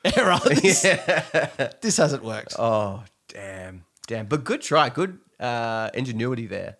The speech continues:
Speaker 1: Yeah, you know,
Speaker 2: Yeah.
Speaker 1: sometimes, uh, again, <laughs> high risk, high reward.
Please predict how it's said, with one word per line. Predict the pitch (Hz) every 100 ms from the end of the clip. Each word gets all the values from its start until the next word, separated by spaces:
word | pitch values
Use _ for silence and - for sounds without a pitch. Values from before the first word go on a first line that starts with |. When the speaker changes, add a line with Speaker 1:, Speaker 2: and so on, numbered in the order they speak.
| -
Speaker 1:
Yeah, | 359 226 113 104
you | 156
know, | 135 123
Speaker 2:
Yeah. |
Speaker 1:
sometimes, | 147 135 165 147 131 123 117 - _ _ _ -
uh, | 143
again, | 170 196 143
<laughs> | 123
high | 156 - - - 185 165
risk, | 190 -
high | 135
reward. | 131 120 110 95